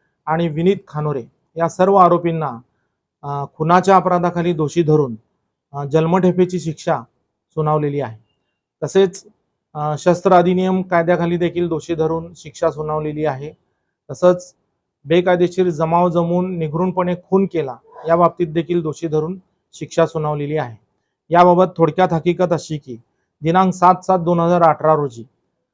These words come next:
मयत आबा कांबळे हा मोबाईल गल्लीच्या समोर त्या ठिकाणी दर्ग्याजवळ उभारलेला असताना सरस्वती बुक डेपोजवळून दोन आरोपी, राज फर्निचरकडून तीन आरोपी आणि या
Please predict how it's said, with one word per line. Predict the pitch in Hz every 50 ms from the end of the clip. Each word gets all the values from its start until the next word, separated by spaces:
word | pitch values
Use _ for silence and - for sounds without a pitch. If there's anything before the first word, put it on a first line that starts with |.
| _ _ _ -
मयत | 147 160 175 185 190 190 -
आबा | - 165 156 175 180
कांबळे | 175 175 170 165 165 165 165
हा | 156 147 151 135 120 117 123 _ _ _ _ _ _ -
मोबाईल | 151 156 156 156 175 180 180 175
गल्लीच्या | 180 175 175 175 185 180 180 185 180
समोर | 175 180 170 165 170 170 160
त्या | 143 - 160 156
ठिकाणी | 147 156 143 160 165 170 165
दर्ग्याजवळ | 151 160 156 156 156 175 175 165 175 175 175
उभारलेला | 175 - 160 151 156 156 160 160 160 160 160 160
असताना | 143 - - - 143 135 131 123 110 107 _ _ _ _ _ _ _ _ _ _ _ _ _ _ _ _ _ -
सरस्वती | 165 170 185 180 185 190 190 208 208
बुक | 180 175 185 180 175
डेपोजवळून | 180 180 175 170 180 170 175 175 175 180 180 180
दोन | 156 170 180 175
आरोपी, | 170 156 147 135 127 - 123 120 123 _ -
राज | 147 165 175 175 175 -
फर्निचरकडून | 180 175 175 180 180 175 180 185 175 170 175 175 180 180 175
तीन | 180 - 196 190 180
आरोपी | 170 156 143 135 120 _ 120 117 _ _ _ _ _ _ _ _ -
आणि | 147 151 160 170 175 180 180 185 180 170
या | 170 170 170 170 170 175 175